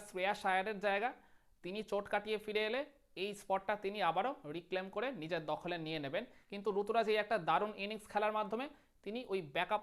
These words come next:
অপশনটা ক্রিয়েট করে রাখলেন। মানে as an opener, as an backup ওপেনারও যেমন তাকে খেলানো যাবে এখন, তেমনি নাম্বার ফোর মানে মিডল অর্ডার ব্যাটার হিসেবেও টিম ইন্ডিয়ার ম্যানেজমেন্টের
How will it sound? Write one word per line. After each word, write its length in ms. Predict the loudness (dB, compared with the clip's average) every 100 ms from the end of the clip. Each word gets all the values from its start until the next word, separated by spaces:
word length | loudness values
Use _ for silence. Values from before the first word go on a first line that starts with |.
| 0
অপশনটা 380 | -4 -4 -2 -2 -2
ক্রিয়েট 220 | -4 -4 -2
করে 120 | 2 2
রাখলেন। 220 | 2 -2 -4 -20 _ _ -6
মানে 140 | -4 -2 2 4
as 80 | 4
an 80 | 2 0
opener, 320 | 0 2 2 0 -4 -2
as 60 | 0
an 60 | 0 0
backup 300 | 0 2 2 0
ওপেনারও 320 | 0 0 2 2
যেমন 160 | 0 -2
তাকে 140 | -4 -4 0
খেলানো 240 | 2 2 2
যাবে 140 | 2 2
এখন, 160 | 0 -6 -10 -10
তেমনি 220 | -8 -6 -8 -6
নাম্বার 240 | -2 -2 -2
ফোর 120 | 0 0
মানে 120 | 0 -2 -2
মিডল 220 | -2 0 2
অর্ডার 220 | 2 2
ব্যাটার 260 | 2 0 -4
হিসেবেও 260 | -4 -2 -4 -10 -20 -20 _ -6
টিম 140 | -4 -4
ইন্ডিয়ার 300 | 0 2 0 -2
ম্যানেজমেন্টের 560 | -2 -2 -2 -4 -2